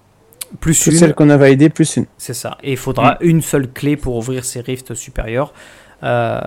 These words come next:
Speaker 1: qu'on obtiendra en faisant des, des, des, des failles classiques.
Speaker 2: Enfin, par, par rapport à ce que je dis, c'est, euh, plus une, mais, euh, si par exemple on fait une quarante-huit, qu'on l'explose et on,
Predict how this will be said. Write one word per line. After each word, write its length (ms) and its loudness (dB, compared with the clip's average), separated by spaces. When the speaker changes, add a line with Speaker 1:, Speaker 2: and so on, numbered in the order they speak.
Speaker 1:
qu'on 160 -2
obtiendra 380 -4
en 60 -2
faisant 300 -6
des, 200 -8
des, 200 -10
des, 340 -14
des 100 -10
failles 220 -8
classiques. 340 -10
Speaker 2:
Enfin, 380 2
par, 300 0
par 140 0
rapport 140 0
à 20 -8
ce 100 -14
que 100 -2
je 60 -2
dis, 220 0
c'est, 240 -2
euh, 280 2
plus 320 -2
une, 260 6
mais, 240 6
euh, 360 4
si 160 2
par 140 4
exemple 360 4
on 60 0
fait 140 2
une 120 6
quarante-huit, 580 2
qu'on 160 -2
l'explose 720 4
et 140 0
on, 500 2